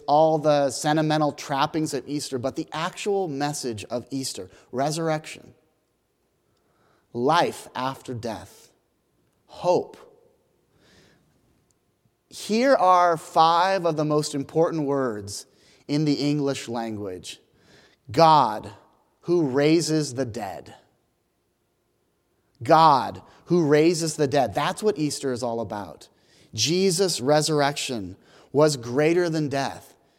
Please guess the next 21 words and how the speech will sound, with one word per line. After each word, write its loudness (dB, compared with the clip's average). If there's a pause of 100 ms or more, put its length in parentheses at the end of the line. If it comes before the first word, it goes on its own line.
(220)
It's -4
greater 4
than 0
the -2
final -4
enemy. -4
And -4
it's, -6 (880)
it's -2 (680)
Jesus' -2
resurrection, 0
but -2
our 2
resurrection 0
is -4
coming -4
too. -8 (920)
Your 4
resurrection 2
is -6
coming -8